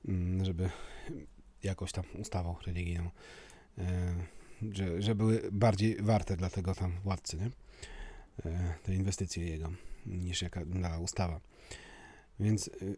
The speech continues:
mówię, nawet jeśli są ludzie, którzy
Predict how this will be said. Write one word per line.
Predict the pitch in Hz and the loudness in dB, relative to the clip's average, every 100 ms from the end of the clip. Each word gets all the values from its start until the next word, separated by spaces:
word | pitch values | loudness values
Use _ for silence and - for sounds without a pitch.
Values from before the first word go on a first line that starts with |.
| - | 0
mówię, | 127 117 85 - - - - | 4 4 4 -2 -12 -14 -10
nawet | 85 113 117 117 117 117 - - 107 | 0 4 6 6 6 6 2 -6 0
jeśli | 101 95 - 101 98 95 92 | 2 0 0 2 2 2 -2
są | 92 123 110 | 2 6 6
ludzie, | 104 107 95 92 | 6 6 4 0
którzy | - 95 90 90 | -2 -2 0 0